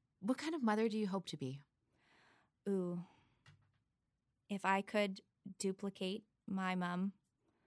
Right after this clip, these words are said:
Speaker 2: that's definitely something that I aspire to be. Um, because she was so busy and worked as well as a,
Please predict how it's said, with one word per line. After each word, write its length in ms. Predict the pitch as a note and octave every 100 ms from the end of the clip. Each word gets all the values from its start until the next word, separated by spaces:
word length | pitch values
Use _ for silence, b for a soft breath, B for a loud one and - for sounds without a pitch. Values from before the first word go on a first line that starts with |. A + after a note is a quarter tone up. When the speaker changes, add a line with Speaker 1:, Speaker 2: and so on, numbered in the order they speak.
| _ _ _ _
Speaker 2:
that's 280 | - F#3+ -
definitely 480 | - F#3 F#3 - F#3+
something 380 | - G3 F#3+ F#3+
that 100 | F#3
I 120 | F#2+
aspire 500 | F#3 - G3 F#3+ F#3+
to 100 | -
be. 300 | G3 G3 G#3+ - _ _ _ _ _ _ _ _
Um, 380 | G3+ F#3 F#3 G3
because 320 | F#3+ G3 F#3+ F#3
she 160 | -
was 200 | F3+ F3
so 160 | - F#3
busy 420 | F3 E3+ F3+ F3+
and 240 | F3+ F3+ F3+
worked 460 | F3+ F#3 - - -
as 160 | F#3+ F3+
well 260 | F3+ F3+ -
as 260 | F#3+ F#3 - _ _ _ _ -
a, 140 | F#3+